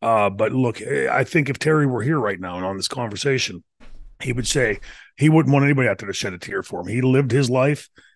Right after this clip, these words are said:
to its fullest. Uh, to be f-, honest and full disclosure, when Vicky died several years ago, I thought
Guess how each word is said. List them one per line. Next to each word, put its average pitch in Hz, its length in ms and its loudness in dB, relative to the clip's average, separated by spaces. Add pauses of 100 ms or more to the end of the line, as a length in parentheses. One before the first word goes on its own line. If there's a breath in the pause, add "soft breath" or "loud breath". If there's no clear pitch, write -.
(120 soft breath)
to 160 160 6
its 104 100 -2
fullest. - 520 -6 (280)
Uh, 95 460 0 (440)
to 117 80 -4
be 117 120 0
f-, - 220 -8
honest 135 520 0
and 120 360 0
full 147 160 2
disclosure, 135 500 2
when 113 300 -2
Vicky 143 300 -2
died 92 440 -2 (440 soft breath)
several 127 360 2
years 104 300 -4
ago, 92 440 -4
I 123 260 0
thought 110 580 0